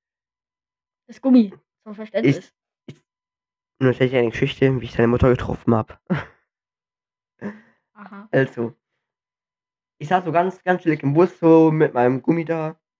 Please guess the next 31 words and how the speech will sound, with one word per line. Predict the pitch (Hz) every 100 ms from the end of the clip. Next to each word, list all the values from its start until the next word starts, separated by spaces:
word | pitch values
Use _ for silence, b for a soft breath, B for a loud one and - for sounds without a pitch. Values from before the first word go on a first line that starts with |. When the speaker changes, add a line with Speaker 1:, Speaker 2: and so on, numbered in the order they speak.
| _ _
Speaker 2:
Kein | 123
Kaugummi, | 120 123 135
sondern | 139 - 95
ein | - _
Gummi. | 131 135 143 147 _ _ _ _ _ _
Speaker 1:
Boah. | 208 208 _ _ _ _ _ _
Speaker 2:
Auch | 127 135
kein | - 127
Haribo. | 127 143 131 123 131 147 - _ _ _ _ _ _ _ _ _ _ -
Ein | 139
Flach. | 131 139 - _ _
Speaker 1:
Hm? | 262 294 151 147 151 151 151
Speaker 2:
<laughs> | - - - _
Nein, | 123 135 151
Leute, | 151 143 135
nicht. | 120 131 - _ _
Äh, | 135 - -
also, | 156 190
also | 156 165 151
ein | 156
ganz | 180 202
normaler | 170 147
Gummi | - 175 190 185
halt. | 180 165 170 _ _ _ _ _ _ _ _ _
<laughs> | 143 180
Junge, | 226 226 247 151 151
ich | -
geh |
durch | 151 _ _
die | 151
Fresse. | - - 156 151 - 262 254